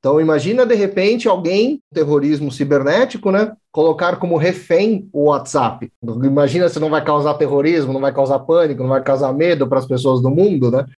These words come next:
Então, é muito importante a gente sempre associar essa questão, não só pelo benefício do negócio, mas também pelo nosso bem-estar enquanto pessoas que consumimos esses serviços no nosso dia a dia, né?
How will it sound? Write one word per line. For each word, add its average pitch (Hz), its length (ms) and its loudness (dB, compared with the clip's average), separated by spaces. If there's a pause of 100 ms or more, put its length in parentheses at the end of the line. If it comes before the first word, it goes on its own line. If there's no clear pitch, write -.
Então, 156 300 0
é 151 40 2
muito 160 240 -2
importante 208 520 0
a - 20 0
gente 147 180 0
sempre 180 180 0
associar 151 360 0
essa 147 140 -2
questão, 156 280 0
não 247 200 2
só - 160 -2
pelo 226 200 0
benefício 190 520 -2
do 170 80 0
negócio, 151 680 0 (240)
mas 131 100 0
também 170 220 0
pelo 247 220 2
nosso 269 440 -2
bem-estar 220 640 0
enquanto 247 420 0
pessoas 190 520 0
que 165 300 -4
consumimos 196 720 0
esses - 200 -4
serviços 135 560 0
no 127 60 2
nosso 120 300 0
dia 123 160 4
a 113 40 4
dia, 101 320 -2
né? 104 140 -4